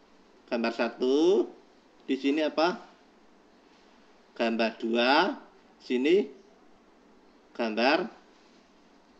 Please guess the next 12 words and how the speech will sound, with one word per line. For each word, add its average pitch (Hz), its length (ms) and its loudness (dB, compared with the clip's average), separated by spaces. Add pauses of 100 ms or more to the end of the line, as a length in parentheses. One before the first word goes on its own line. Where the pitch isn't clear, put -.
(120)
tiga 139 400 4
ya. 143 320 6 (480)
Hmm. 170 480 -2 (720)
Lah 143 160 6
rumusnya 180 320 2
K, 233 240 2
nyari 214 240 6
K 226 80 2 (160)
piye 226 160 4
rumusnya? 214 480 4 (4000)
Nyari 165 240 2
K? 170 60 2